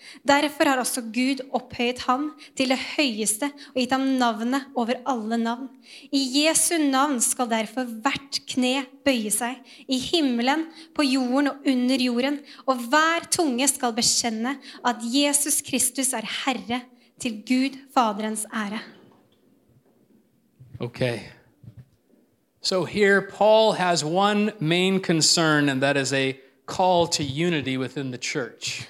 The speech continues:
Speaker 1: Så her har Paulus en ting han tenker på, og det er det kallet til enhet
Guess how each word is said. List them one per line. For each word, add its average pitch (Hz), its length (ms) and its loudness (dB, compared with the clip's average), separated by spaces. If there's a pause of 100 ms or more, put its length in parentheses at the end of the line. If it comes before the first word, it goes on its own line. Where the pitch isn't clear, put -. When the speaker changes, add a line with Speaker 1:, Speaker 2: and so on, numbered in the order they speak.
Speaker 1:
Så - 180 -2
her 247 320 2
har 233 440 0
Paulus 220 640 0 (200)
en 240 260 -2
ting 220 220 -6
han 220 100 -6
tenker 220 360 -8
på, 254 180 2 (260)
og 247 80 -8
det 226 40 4
er 233 40 4
det 233 200 -4
kallet 214 540 -4
til - 120 -4 (140)
enhet 214 560 -2